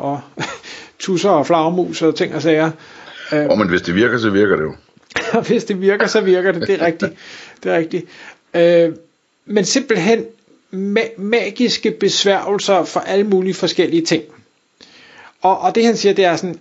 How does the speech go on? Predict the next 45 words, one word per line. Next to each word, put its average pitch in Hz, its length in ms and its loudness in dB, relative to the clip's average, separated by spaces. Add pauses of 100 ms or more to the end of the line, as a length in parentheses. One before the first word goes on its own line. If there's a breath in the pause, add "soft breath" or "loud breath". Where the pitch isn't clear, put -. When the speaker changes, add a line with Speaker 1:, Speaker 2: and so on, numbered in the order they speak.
Speaker 1:
"Okay, 165 280 2
er - 60 -2
det 190 160 0
her, 185 300 -2 (180)
er 160 60 -8
det 180 120 2
en, 180 200 0
er 165 60 -6
det 165 140 0
en 214 100 0
scam? 156 600 0 (280)
Altså, 131 280 -2 (360)
øh, 165 120 2 (100)
eller 165 180 2
hvad 156 160 2
er 127 160 0
det?" 147 180 -2 (280)
Øh, 147 240 0 (260)
men 180 220 -2
når 165 160 2
han 160 160 0
kigger 269 320 2
på 208 160 2
det, 202 160 -4
der 180 80 2
er 139 180 -4
rigtig 233 300 0
mange 180 300 0
af - 80 -10
de 196 160 -2
her 180 260 0 (760 soft breath)
besværgelser 180 580 2
eller 143 180 -2
spells, 170 440 0
der 185 100 0
bliver 139 180 -2
solgt 214 280 -2
på 190 140 -4
Etsy, 165 320 -2
som 170 280 0
har 139 400 -2 (380 soft breath)
mere 220 540 2
end 196 160 -2
tre - 360 -2
tusind 190 500 -6